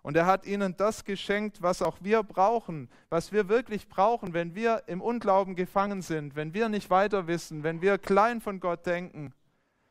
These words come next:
brauchen einen neuen Blick auf Jesus, auf seine Macht, auf das, was er kann. Manche von euch kennen vielleicht den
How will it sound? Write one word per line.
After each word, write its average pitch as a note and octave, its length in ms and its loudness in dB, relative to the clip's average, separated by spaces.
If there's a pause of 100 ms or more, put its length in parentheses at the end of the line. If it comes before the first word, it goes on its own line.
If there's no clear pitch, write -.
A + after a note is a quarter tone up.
(640)
brauchen F3+ 360 0
einen D#3 280 -4
neuen F3+ 320 -2
Blick - 580 -4 (560)
auf C#3+ 200 -4
Jesus, E3+ 840 0
auf C#3 140 -8
seine F#3 360 4
Macht, C3 400 -4 (600)
auf - 120 -8
das, E3+ 280 0
was D#3 240 -2
er E3+ 400 2 (560)
kann. B2+ 460 -6 (4000)
Manche D3+ 220 -6
von E3 180 -2
euch E3+ 200 2
kennen F#3+ 280 4
vielleicht E3 500 2
den D3+ 420 -4